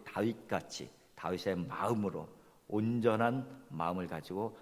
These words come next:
내 앞에 서라고 말씀하신 이 솔로몬의 말씀이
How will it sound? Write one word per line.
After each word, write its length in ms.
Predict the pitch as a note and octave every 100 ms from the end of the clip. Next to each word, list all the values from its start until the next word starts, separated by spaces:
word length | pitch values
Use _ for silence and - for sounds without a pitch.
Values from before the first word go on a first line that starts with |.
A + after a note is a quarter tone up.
| -
내 120 | D#2+
앞에 240 | D#2 -
서라고 640 | D#2 E2 D2+ F2+ A#2 A2+ - - -
말씀하신 680 | F#2 - F#2+ F2+ G#2+ G2+ - - -
이 180 | A2+ A#2
솔로몬의 580 | A2+ A#2 A2 F#2+ F#2 F#2+
말씀이 560 | F2 E2 - F2 D2+